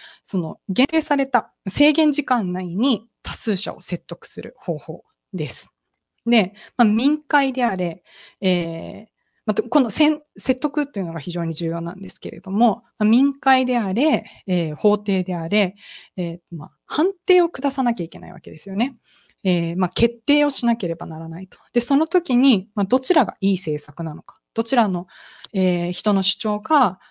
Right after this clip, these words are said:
あの、まあ、理にかなってるんだろうかということを民衆が判断する。で、その時の判断材料にこの言論というものがなっていたわけです。で、まあ、このレトリックというのは、えー、まあ、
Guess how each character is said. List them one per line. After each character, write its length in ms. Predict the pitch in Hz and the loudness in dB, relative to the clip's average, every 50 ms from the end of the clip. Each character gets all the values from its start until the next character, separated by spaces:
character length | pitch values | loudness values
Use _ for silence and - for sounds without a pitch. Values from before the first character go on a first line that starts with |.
| _ _ _ | _ _ _
あ 200 | 190 175 170 165 | -4 -4 -4 -4
の、 520 | 165 160 160 160 160 160 160 165 - - - 208 | -4 -6 -8 -8 -10 -10 -12 -14 -14 -14 -6 -4
ま 120 | 185 175 | -2 -2
あ、 40 | 160 | -2
理 140 | 156 180 175 | -2 -2 -2
に 100 | 180 180 | -2 -2
か 140 | - - 208 | -2 -2 0
な 100 | 220 240 | 0 0
っ 80 | 240 | 0
て 100 | - 214 | 0 0
る 120 | 185 175 165 | 0 0 -2
ん 40 | 160 | -6
だ 100 | 160 160 | -6 -8
ろ 100 | - - | -10 -12
う 20 | |
か 160 | - - - | -16 -18 -20
と 100 | - _ _ _ _ _ - | -20 _ _ _ _ _ -2
い 80 | 233 | 0
う 60 | 233 | 0
こ 120 | 240 - 262 | 0 0 -2
と 220 | 269 - - 302 | -2 2 4 4
を 80 | 294 220 | 4 4
民 300 | 185 190 214 233 240 233 | 4 4 4 4 4 4
衆 280 | - - - 208 196 | 2 0 0 -2 0
が 180 | 190 180 170 - - | 0 -2 -4 -4 -6
判 280 | - - 208 185 175 | -8 -4 -2 -2 -2
断 180 | 170 165 151 151 | -4 -6 -10 -10
す 160 | - - 165 | -10 -10 -10
る。 100 | 170 - _ | -12 -12 _
で、 60 | 220 220 | -10 -4
そ 140 | - 247 | -2 -2
の 80 | 254 285 | -2 0
時 200 | 262 349 330 262 | 0 -2 0 0
の 80 | 202 170 | -2 -2
判 260 | - 190 185 185 185 | 0 0 0 0 2
断 180 | 190 185 185 | 0 0 0
材 220 | 180 - 185 170 156 | 0 0 -2 -2 -2
料 160 | 151 151 156 | -4 -6 -6
に 240 | 170 196 214 196 202 | -4 -2 -2 -2 -4
こ 120 | - 175 | -4 -4
の 120 | 170 165 160 | -2 -2 -2
言 220 | - 160 160 165 | -4 -4 -4 -4
論 180 | 160 156 156 147 | -6 -6 -8 -8
と 100 | - 165 | -6 -2
い 20 | |
う 20 | |
も 100 | 165 180 | 0 2
の 120 | 214 226 196 | 4 4 2
が 120 | 170 - - | 2 -2 -4
な 120 | 165 170 | -4 -4
っ 100 | 160 - | -4 -4
て 100 | - 147 | -8 -12
い 40 | 151 | -12
た 200 | - - - - _ | -10 -12 -14 -14 _
わ 100 | - 160 | -14 -14
け 140 | - - 151 | -12 -12 -12
で 120 | - 143 - | -12 -12 -14
す。 220 | - - - _ _ _ _ _ _ _ _ _ _ _ _ _ _ _ _ _ _ _ _ _ _ _ _ _ - | -18 -18 -20 _ _ _ _ _ _ _ _ _ _ _ _ _ _ _ _ _ _ _ _ _ _ _ _ _ 2
で、 240 | 254 294 269 - - - | 4 4 4 4 2 0
ま 100 | 294 285 | -2 -2
あ、 20 | |
こ 180 | - - - 220 | 0 0 2 4
の 220 | 233 262 277 269 - | 4 6 4 4 2
レ 120 | 226 277 294 | 2 2 2
ト 140 | - 302 262 | 4 4 2
リ 100 | 185 180 | 2 2
ッ 80 | - | -2
ク 100 | - - | -6 -12
と 140 | - 165 160 | -6 -4 0
い 80 | 175 196 | 0 2
う 80 | 208 196 | 2 0
の 180 | 170 160 165 | -2 -2 0
は、 280 | 196 214 196 160 170 - _ _ _ _ _ _ - | 0 0 0 0 -2 -6 _ _ _ _ _ _ -6
え 160 | 185 170 165 | -4 -2 -2
ー、 40 | 165 | -2
ま 120 | 185 180 | -2 -2
あ、 60 | 170 | -4